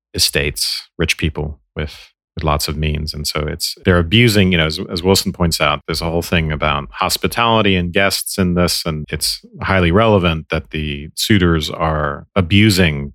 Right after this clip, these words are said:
the, abusing hospitality, right? So these guys are all, and we'll see it many times in the book, you know, they're all supposed to, as the gentry, so to speak, they're supposed to welcome each other and to lavish gifts and feasts on each other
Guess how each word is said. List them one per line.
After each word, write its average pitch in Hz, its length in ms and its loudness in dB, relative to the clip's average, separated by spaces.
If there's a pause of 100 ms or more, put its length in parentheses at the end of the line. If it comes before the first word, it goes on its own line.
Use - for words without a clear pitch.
the, 71 400 -4 (280)
abusing 98 340 4
hospitality, 73 680 -4
right? 73 240 -6
So - 100 0
these 107 180 4
guys 98 280 0
are 87 100 0
all, 82 100 -2
and 87 120 -4
we'll 87 80 -4
see - 160 0
it 82 60 0
many 80 160 -2
times 76 240 -6
in 85 60 -10
the 98 60 -6
book, 147 280 0
you 110 120 0
know, 73 160 -2 (140)
they're 98 160 4
all 101 140 4
supposed - 480 0
to, 80 460 -2 (120)
as 92 180 0
the 95 100 2
gentry, 82 580 2
so - 180 0
to 80 80 -2
speak, 78 440 -6
they're 80 400 -2 (760)
supposed - 320 0
to 95 80 2
welcome 101 420 2
each 90 160 2
other 82 360 -2 (120)
and 80 480 -4
to 76 500 -8 (600)
lavish 85 440 2
gifts - 400 2
and 78 260 -2
feasts - 400 -4
on 78 140 -2
each 78 160 -2
other 73 460 -4